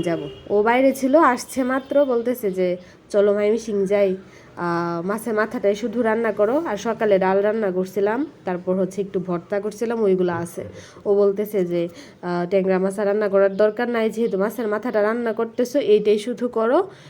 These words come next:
ট্যাংরা মাছ করতে হবে না, চলো খাওয়া দাওয়া কইরা আমরা মাইমি সিং যাই।"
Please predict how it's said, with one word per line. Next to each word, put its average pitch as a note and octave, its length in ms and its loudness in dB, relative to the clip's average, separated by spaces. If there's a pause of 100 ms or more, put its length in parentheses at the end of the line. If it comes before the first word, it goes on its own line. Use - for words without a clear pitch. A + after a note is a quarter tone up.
(160)
ট্যাংরা F3+ 260 0
মাছ F#3 180 -4
করতে G3 320 -6
হবে E3+ 200 -4
না, D#3 100 -8
চলো E3 340 -6
খাওয়া G3 240 0
দাওয়া G#3+ 200 2
কইরা A3 380 0
আমরা E3+ 340 -2
মাইমি F3 260 -2
সিং E3+ 260 -6
যাই।" D#3 160 -12